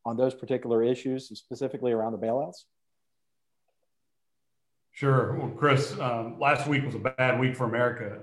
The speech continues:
Speaker 2: Um, Nancy Pelosi rushed to the floor a one point nine trillion dollar spending bill.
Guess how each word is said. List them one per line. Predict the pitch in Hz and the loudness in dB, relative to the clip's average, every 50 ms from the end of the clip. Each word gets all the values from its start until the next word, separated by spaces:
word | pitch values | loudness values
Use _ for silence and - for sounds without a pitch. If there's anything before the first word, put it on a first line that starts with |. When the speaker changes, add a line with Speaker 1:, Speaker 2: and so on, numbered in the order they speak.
| - | -16
Speaker 2:
Um, | 123 107 107 110 113 | -16 -16 -12 -6 -2
Nancy | 131 135 135 127 143 | 0 0 0 0 -2
Pelosi | - - 123 123 123 117 123 127 107 104 | -2 0 2 2 2 2 -2 -6 -2 0
rushed | 120 127 127 127 - - | 2 2 2 2 0 -4
to | 131 | -6
the | 107 104 | -8 -8
floor | - 120 120 117 117 113 117 113 120 123 | -10 -10 -8 -4 -4 -2 -2 -2 -4 -6
a | 110 | -6
one | 104 110 120 127 127 127 | -6 -6 -4 -4 -4 -4
point | 120 123 123 123 123 | -4 -6 -6 -6 -6
nine | 123 123 120 117 110 | -6 -4 -4 -4 -4
trillion | 107 - - 143 139 139 139 139 135 123 | -6 -6 -4 0 2 4 4 4 4 2
dollar | 117 117 120 120 117 120 113 110 | 2 2 2 2 2 0 0 -2
spending | - - - - 135 131 131 127 113 104 | -6 -10 -8 -2 0 2 2 2 2 -2
bill. | 107 107 107 107 107 107 - | -4 -6 -6 -8 -8 -10 -12